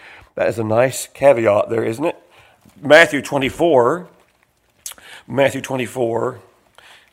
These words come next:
If you would turn over there, please, the Olivet Discourse. Jesus is speaking. But remember, is Jehovah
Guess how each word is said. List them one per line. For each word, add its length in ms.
If 60
you 80
would 160
turn 140
over 120
there, 140
please, 240
the 80
Olivet 400
Discourse. 500
Jesus 540
is 100
speaking. 440
But 240
remember, 320
is 160
Jehovah 720